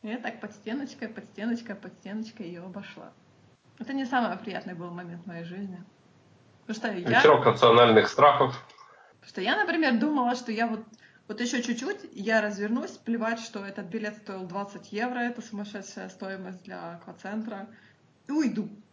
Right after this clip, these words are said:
Speaker 1: И просто отсюда уйду, потому что акула пластиковая висит.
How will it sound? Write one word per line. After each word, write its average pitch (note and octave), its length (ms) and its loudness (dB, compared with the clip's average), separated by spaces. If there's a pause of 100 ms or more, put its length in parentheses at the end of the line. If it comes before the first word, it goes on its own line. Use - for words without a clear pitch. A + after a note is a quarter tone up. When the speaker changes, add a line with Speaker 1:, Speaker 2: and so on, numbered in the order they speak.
(100)
Speaker 1:
И G#3 60 -6
просто A#3+ 400 -6
отсюда A#3+ 320 -6
уйду, A#3 260 -2
потому A3 380 -4
что F#3+ 240 -10
акула G3+ 340 -8
пластиковая F#3 720 -10
висит. - 320 -20